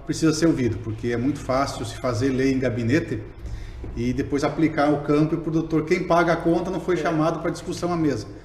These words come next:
Speaker 1: Então, assim, a entidade tá à disposição, os produtores com certeza participam disso, a gente faz o chamamento e convida os produtores a participar da entidade, ao sindicato local de todos os seus municípios, e a ProSoja Mato Grosso e as demais entidades a qual o representa aí na, na sua profissão.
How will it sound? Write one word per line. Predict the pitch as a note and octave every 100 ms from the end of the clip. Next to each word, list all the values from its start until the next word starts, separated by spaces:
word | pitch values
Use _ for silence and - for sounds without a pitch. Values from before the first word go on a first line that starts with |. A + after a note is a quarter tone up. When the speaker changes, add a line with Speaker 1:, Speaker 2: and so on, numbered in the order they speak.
| - -
Speaker 1:
Então, | - B2+
assim, | B2 C#3+
a | C3
entidade | - C3 C3 A#2
tá | B2+
à | B2
disposição, | - C3+ C3+ - D#3+
os | D#3
produtores | D#3 D#3 C#3+ - D#3 -
com | F3
certeza | E3 D#3 D3+ D3
participam | D3+ D3+ - D#3 C#3+
disso, | C#3+ E3 - - -
a | B2
gente | C#3 -
faz | D3 D3
o |
chamamento | - C#3+ C3+ C#3 -
e |
convida | - D3+ D3 C#3+
os |
produtores | D3+ D3 D3
a | D3
participar | F3 E3+ - D#3 D#3
da | C#3+
entidade, | C#3 B2 C#3 - - - -
ao | A#2+
sindicato | C#3 B2+ C#3 D3+ D3+
local | C3 A#2 C#3
de | C3+
todos | A#2+ D3+ C#3
os |
seus | D3+ B2+
municípios, | C#3+ D3 F#3+ F#3+ - - - - -
e | G#3+
a | A#3
ProSoja | A#3 - G#3 G3+
Mato | F#3 F3+
Grosso | E3 F#3+ G#3+
e |
as | G#3
demais | A3 F#3+ F3+
entidades | F#3+ D#3 D#3+ E3
a | E3+
qual | D#3+ D#3+ E3+
o | E3 D#3+
representa | D#3+ D3+ D#3 C#3+ C3+ C#3 C3
aí | B2
na, | B2 A2 - - -
na |
sua | A#2 C#3 C#3+
profissão. | - C#3+ B2 A2